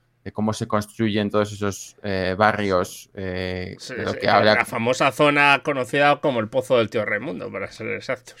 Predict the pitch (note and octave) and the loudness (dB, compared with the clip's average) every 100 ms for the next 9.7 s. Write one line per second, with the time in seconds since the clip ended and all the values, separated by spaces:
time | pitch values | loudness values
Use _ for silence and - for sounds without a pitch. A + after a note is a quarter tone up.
0 | - G#2 G2+ F#2+ G#2 G#2+ F#2+ G2+ G#2 B2+ | -2 0 2 0 0 0 0 0 0 2
1 | C3 B2+ B2+ B2+ B2 - G2+ G2 G2 F2 | 2 4 6 4 0 0 0 2 0 0
2 | G2 F#2+ F#2+ F#2+ A2+ A2+ A2 A2 A2 A2 | 0 0 0 2 2 2 2 4 4 0
3 | A2 - - G2+ F#2+ F#2+ F#2+ F2 F#2 F#2 | -4 -12 -6 -4 -2 -4 -6 -4 -6 -4
4 | F#2 G2 G#2+ F#2 G2 F#2 F2+ A#2 A2 G#2+ | -6 -6 -6 0 2 2 2 2 2 -4
5 | - _ - A2+ A#2 - - C3 D3+ D3+ | -10 _ -4 -4 -4 -4 2 4 4 2
6 | C#3 D3+ C#3+ A2+ - _ - - - B2 | 4 4 4 0 -2 _ -14 -12 -4 0
7 | C3 - C3 D3+ D#3 D3+ C#3+ - _ - | 0 2 2 2 0 -4 -4 -8 _ -6
8 | G#2+ G2 G2+ - G#2+ - A2 A2+ C3 B2+ | -2 0 0 0 -4 -2 4 6 6 4
9 | C3 B2+ C#3+ C#3+ G#2+ - - | 2 2 0 -2 -4 -6 -12